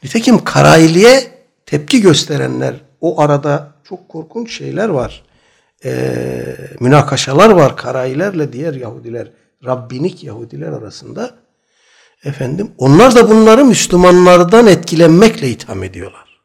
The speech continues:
"Biz böyle bir şey görmedik." diyorlar. "Kutsal kitapta da böyle bir şey yok." diyorlar. Efendim, Talmud'da da böyle bir şey yok. "Siz Müslümanlardan etkilenerek bunu yaptınız." Böyle acayip bir tartışma var. Hep söylüyoruz o yüzden.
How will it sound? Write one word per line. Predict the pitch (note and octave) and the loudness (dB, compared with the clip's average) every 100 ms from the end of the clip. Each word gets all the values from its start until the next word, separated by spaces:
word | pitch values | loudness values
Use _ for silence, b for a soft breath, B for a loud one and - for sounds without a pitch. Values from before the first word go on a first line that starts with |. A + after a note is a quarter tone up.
| _ _ _ _ _ _ _ _ _ | _ _ _ _ _ _ _ _ _
"Biz | A2+ B2 | -14 -8
böyle | A#2 A#2 | -6 -8
bir | G#2 | -10
şey | - A2 | -14 -8
görmedik." | D3 G3 F#3+ F3+ - - | -2 -2 -2 -6 -12 -14
diyorlar. | E3 D#3+ D#3+ _ _ | -12 -10 -12 _ _
"Kutsal | C3+ - C#3+ | -20 -14 -14
kitapta | B2 - C3+ - D3 | -14 -16 -18 -16 -12
da | D3 | -12
böyle | C3 C3 A#2+ | -12 -14 -16
bir | |
şey | A2+ A#2 | -18 -14
yok." | B2 F#3 - | -12 -12 -8
diyorlar. | F#3+ F#3 F#3 F#3 _ _ _ _ _ _ _ | -4 -2 -4 -6 _ _ _ _ _ _ _
Efendim, | D3+ C#3 C3 A#2+ D#3+ - _ _ | -12 -10 -10 -12 -14 -18 _ _
Talmud'da | - C3 B2+ A#2+ - E3+ | -2 0 2 -2 -2 2
da | G3+ | 4
böyle | G3 G3 F#3+ | 6 4 2
bir | |
şey | - G3 F#3+ | 0 -2 -2
yok. | F3+ F3 | -2 -4
"Siz | - - G#3+ | -14 -8 -4
Müslümanlardan | E3+ C#3+ - D3+ D3 D3 D3 G#3+ G3+ | -2 -2 -4 -2 0 0 -2 -4 -4
etkilenerek | D3 - D3+ A3 A3 - | -6 -10 -4 -4 -4 -8
bunu | A#2+ A2+ | -20 -18
yaptınız." | G2+ _ _ _ _ _ _ _ _ _ _ _ - | -20 _ _ _ _ _ _ _ _ _ _ _ 0
Böyle | C#4+ A#3+ | 2 2
acayip | G3+ A#3+ B3 A#3 A#3 | 2 0 2 0 0
bir | - | -6
tartışma | G3+ F3 - - G3+ | -4 -4 -8 -2 0
var. | B2+ - _ b b b b | 0 -2 _ b b b b
Hep | - B3 | -2 -2
söylüyoruz | - F3 F3 F3+ F3 C#3 - | 2 2 4 4 4 2 -4
o | E3 F3 | -2 0
yüzden. | C#3 - A#2 | 0 -4 -14